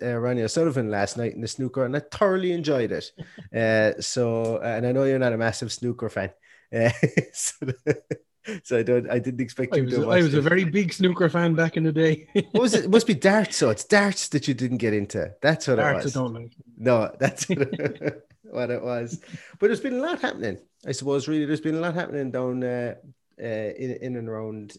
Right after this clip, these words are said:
Speaker 1: uh, the Villa fraternity, or whatever way you wanna call it, I think. So,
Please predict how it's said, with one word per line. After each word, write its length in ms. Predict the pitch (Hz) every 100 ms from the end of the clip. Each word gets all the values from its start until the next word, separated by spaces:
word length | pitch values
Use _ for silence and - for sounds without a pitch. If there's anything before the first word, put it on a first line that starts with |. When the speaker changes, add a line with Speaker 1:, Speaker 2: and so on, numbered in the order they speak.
| 110
Speaker 1:
uh, 220 | 107 104
the 80 | 110
Villa 240 | 107 127
fraternity, 880 | 117 - 127 - 156 147 117 117 110
or 160 | 107 - _ _ _ _ _
whatever 320 | - 113 107 110
way 160 | 107
you 80 | 107
wanna 160 | 104 107
call 320 | - 113 107
it, 100 | 95
I 120 | 98
think. 200 | 104 98
So, 320 | - 107 101